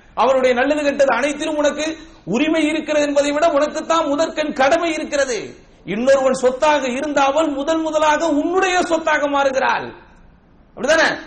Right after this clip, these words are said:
அவள் பசியோடு இருந்தால் நீ நாளைக்கு அல்லாஹ்விடத்திலே தண்டிக்கப்படுவாய். அவளுடைய பசிக்கு, அவளுடைய கருவில் உருவாகக்கூடிய குழந்தையின் பசி-, பசிக்கெல்லாம் நீ பொறுப்பு.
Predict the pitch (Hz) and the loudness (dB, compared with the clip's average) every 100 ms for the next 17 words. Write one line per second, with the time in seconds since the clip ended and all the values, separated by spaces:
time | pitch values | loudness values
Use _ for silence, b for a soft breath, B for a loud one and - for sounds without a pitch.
0 | - - 226 247 240 240 277 294 285 277 | -12 -2 2 2 0 -2 2 2 2 -2
1 | 302 330 339 302 320 302 294 277 302 294 | 2 4 2 2 2 2 2 2 2 2
2 | 277 277 269 262 285 311 285 262 254 233 | 2 2 0 0 -2 -2 -2 -2 0 0
3 | 185 170 247 262 247 220 233 226 202 202 | 0 2 2 2 2 2 -2 -4 -6 -4
4 | 196 226 220 196 220 269 262 254 254 247 | 0 2 0 0 -2 -2 -4 -2 2 2
5 | - 233 226 220 262 277 277 254 233 247 | 0 -6 -6 0 0 0 -2 -4 -4 -4
6 | - - 247 294 269 302 349 359 349 330 | -4 -4 -4 -2 -2 0 2 0 -4 -4
7 | 330 254 285 202 | -4 -4 -6 -8